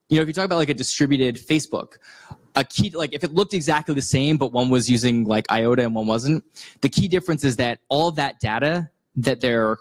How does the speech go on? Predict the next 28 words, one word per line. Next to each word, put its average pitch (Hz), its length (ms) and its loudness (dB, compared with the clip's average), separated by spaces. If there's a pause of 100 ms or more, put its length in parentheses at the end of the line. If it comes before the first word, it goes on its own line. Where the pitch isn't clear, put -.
(160)
um, 90 520 -2
accumulating 175 500 2
about 190 240 -2
you, 220 220 -2 (160)
you 131 260 4
would 170 220 4
own 123 220 -2
that. - 220 -8 (580)
So - 180 2
it 151 40 0
wouldn't 190 200 2
be 180 80 0
stored 160 320 2
on 143 100 2
a 123 60 0
centralized 123 880 0
server - 640 -2 (260)
that 123 160 0
then 123 280 0
they 139 260 0
sell 110 720 -2 (200)
to 123 260 2
advertisers, - 1200 -6
right? 123 200 0
So 131 140 -2
you'd 135 300 2
kind 139 180 0
of, 120 160 -4